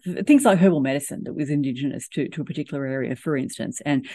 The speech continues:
with a huge emphasis on primary healthcare. And then, um, the W H O actually got hijacked by, by globalist forces, and you can really pin it down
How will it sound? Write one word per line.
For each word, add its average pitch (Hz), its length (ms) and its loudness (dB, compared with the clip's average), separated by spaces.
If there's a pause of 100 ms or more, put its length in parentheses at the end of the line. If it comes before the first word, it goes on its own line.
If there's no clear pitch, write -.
(140)
with 220 140 4
a - 20 8
huge 294 560 6
emphasis 196 420 0
on 156 140 0
primary 151 460 -4
healthcare. - 540 -8 (440)
And 190 180 6
then, 208 460 6
um, 156 400 0 (540)
the 185 80 4
W 220 320 4
H 190 180 -2
O 165 100 0
actually 165 360 -2
got 175 180 -4
hijacked 156 580 -4
by, 139 200 -2
by 143 180 -4
globalist 143 640 -4
forces, - 640 -6
and 143 260 -2
you 165 120 -2
can 202 240 2
really 285 400 2
pin 196 240 -2
it 151 120 -6
down 147 440 -4